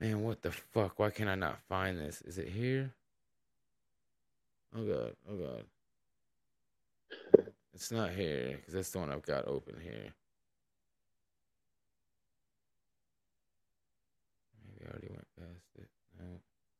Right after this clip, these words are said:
God dang it, this is gonna piss me off. I have to find this, 'cause it tell, it break, it broke down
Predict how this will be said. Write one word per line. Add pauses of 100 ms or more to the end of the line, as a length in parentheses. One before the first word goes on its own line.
(2750)
God
dang
it,
this
is
gonna
piss
me
off.
I
have
to
find
this,
'cause
it
tell,
it
break,
it
broke
down